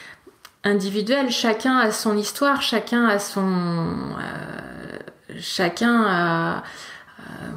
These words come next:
a ses bloc-, a ses propres blocages. Bon, euh, la plupart du temps, si tu veux, ce qui, moi, je dirais que ce qui, euh, ce qui peut revenir, par exemple, chez les femmes, c'est, concernant le, la colère, et je, je,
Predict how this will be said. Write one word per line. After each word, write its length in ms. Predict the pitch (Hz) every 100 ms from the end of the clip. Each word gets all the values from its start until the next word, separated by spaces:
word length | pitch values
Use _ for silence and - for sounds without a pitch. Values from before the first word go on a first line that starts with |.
| - 57 - -
a 100 | 185
ses 180 | 185 202
bloc-, 320 | 180 208 -
a 80 | 185
ses 140 | 190
propres 420 | 180 - 277 - 190
blocages. 480 | 190 190 190 180
Bon, 240 | 180 196 190
euh, 220 | - - - - - - - -
la 160 | - 196
plupart 320 | 220 220 220
du 120 | 208
temps, 220 | - 277
si 140 | 277 214
tu 120 | 202
veux, 160 | 233
ce 120 | 240 -
qui, 180 | - -
moi, 140 | 196
je 80 | 208
dirais 320 | 190 220 254
que 140 | 240 220
ce 140 | 226
qui, 320 | - 226 226
euh, 480 | 202 190 185 185 185 180
ce 100 | -
qui 100 | 233
peut 120 | 233
revenir, 400 | 214 202 196 190
par 180 | 185 180
exemple, 680 | 175 180 208 202 196 185 180
chez 180 | 170 180
les 120 | 185
femmes, 520 | 180 214 262 285 165 - - - - -
c'est, 260 | - - -
concernant 480 | 190 185 196 196 190
le, 240 | 175 170
la 140 | 160 165
colère, 440 | 190 185 190 190
et 100 | 170
je, 280 | 170 165 160
je, 140 | 160